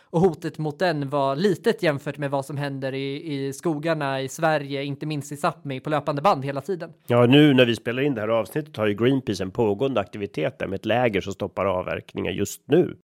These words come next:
Speaker 1: Och den typen av saker, som det som nu händer i Monjo sameby eller det som fortsätter hända dag ut och dag in, är ofta svårt att, ehm, kanske väcka uppmärksamhet för. Men jag tror att lyckas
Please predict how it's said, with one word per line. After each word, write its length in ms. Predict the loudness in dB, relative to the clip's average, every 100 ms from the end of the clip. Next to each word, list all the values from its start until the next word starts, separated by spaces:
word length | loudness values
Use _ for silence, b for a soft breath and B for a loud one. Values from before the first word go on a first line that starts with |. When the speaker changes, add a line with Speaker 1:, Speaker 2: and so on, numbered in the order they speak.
| 0
Speaker 1:
Och 120 | 0
den 240 | 4 4 4
typen 640 | 0 -2 0 -2 -2 -2
av 260 | -4 0 0
saker, 380 | 4 4 4 -4
som 140 | -2
det 120 | -2
som 140 | -2 2
nu 160 | 4
händer 460 | 4 2 2 0 2
i 200 | 0 2
Monjo 380 | 2 2 0 -2
sameby 840 | 0 0 0 -2 0 0 2 -2
eller 320 | -2 -2 -4 B B
det 140 | -4 -4
som 160 | -2
fortsätter 400 | 0 0 0 2
hända 420 | 2 2 0 -4 -4 B B _ 0
dag 280 | 4 6 6
ut 220 | 2 2
och 80 | 0
dag 300 | 4 4 2
in, 180 | -4 -4 _ -12
är 220 | 2 4
ofta 220 | 4 0
svårt 400 | -2 2 2 2
att, 280 | -6 -6 -16 -4
ehm, 500 | 0 0 0 -4 -8 _ _ 0
kanske 260 | 2 2
väcka 220 | 2 4 2
uppmärksamhet 720 | 2 0 0 0 0 0 0
för. 240 | -4 -2
Men 260 | 2 2 2
jag 140 | 0
tror 420 | -2 -2 -2 -2 -2
att 300 | -2 -4 -16 B B
lyckas 640 | -6 -2 -2 -2 -14 -16